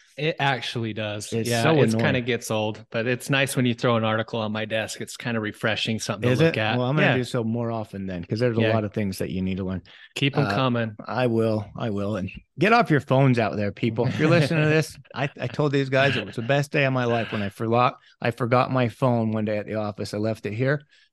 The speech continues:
Speaker 2: I forgot I left it, went home, and it was like a chain had been released from me. So, um, I, I think we need to detach,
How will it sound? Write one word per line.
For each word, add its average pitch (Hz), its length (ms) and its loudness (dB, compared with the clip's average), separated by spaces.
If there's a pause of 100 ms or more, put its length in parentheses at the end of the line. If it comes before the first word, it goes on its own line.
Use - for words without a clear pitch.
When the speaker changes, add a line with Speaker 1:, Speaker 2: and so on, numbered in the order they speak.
(300)
Speaker 2:
I 117 120 0
forgot 113 400 2
I 110 220 0 (180)
left 113 320 -4
it, 156 160 2 (240)
went 110 160 -2
home, 127 340 2 (680)
and 120 200 -2
it 117 80 -4
was 120 220 -4
like 131 240 2 (100)
a 101 60 -8
chain 127 380 0
had 110 160 -4
been 98 280 -4
released 98 440 -4 (400)
from 101 180 0
me. 90 180 -4
So, 101 300 0 (560)
um, 101 300 -4 (180)
I, 110 240 -4
I 127 60 2
think 143 240 2
we 123 100 2
need 113 220 2
to 101 280 -2 (240)
detach, - 760 -2